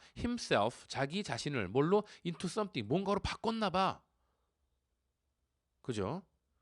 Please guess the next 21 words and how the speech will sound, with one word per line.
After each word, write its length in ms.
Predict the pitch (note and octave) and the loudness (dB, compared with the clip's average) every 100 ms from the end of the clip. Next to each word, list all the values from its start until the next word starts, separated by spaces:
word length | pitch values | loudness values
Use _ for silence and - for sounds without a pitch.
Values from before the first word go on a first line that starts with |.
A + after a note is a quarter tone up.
| _ _ _ _ _ _ _ _ _ _ _ _ _ | _ _ _ _ _ _ _ _ _ _ _ _ _
It 120 | E3+ F3+ | 0 2
is 120 | F#3+ | 0
said 540 | - G3+ D#3 F2 D#2+ | 2 4 6 2 0
that 400 | G#2+ A#2+ C3+ - - _ - | 6 6 6 -2 -20 _ -4
he 140 | G#3 | 2
was 300 | F#3+ F#3 D#3+ | 4 4 2
exposed 480 | D3 - F3+ F3+ - | -8 0 0 0 -2
to 360 | A3 G3 G2+ F#2 | 0 2 0 -2
some 340 | - D#3 C#3+ | -4 -4 -2
mysterious 640 | C#3 - - F3+ E3 - | -4 -4 0 2 0 0
light 580 | D3+ E3+ G2+ F2 - - - _ - - _ _ _ | 2 4 4 0 -10 -14 -14 _ -20 -20 _ _ _
from 220 | D#3+ C#3+ | -2 4
outer 320 | B2+ C#3+ - | 4 4 0
space. 720 | D3+ - - C#3 - - - - _ _ - | -6 -6 -6 -6 -6 -14 -20 -20 _ _ -2
It 100 | D#3 | 0
is 100 | D#3 | 0
said, 380 | - - - - - | -2 -6 -6 -10 -14
말하여져죠. 760 | A2+ - F#3 G3+ D#3 A2 E2 - _ - | 0 4 6 4 2 -4 -8 -14 _ 0
that 200 | D3 F3 | 2 4
이하가 360 | D#3 C3+ F#3+ C3+ | 4 6 6 4
말하여져죠. 640 | G#2 D3 D#3+ A#2+ F2 D#2 | 4 6 6 4 -4 -10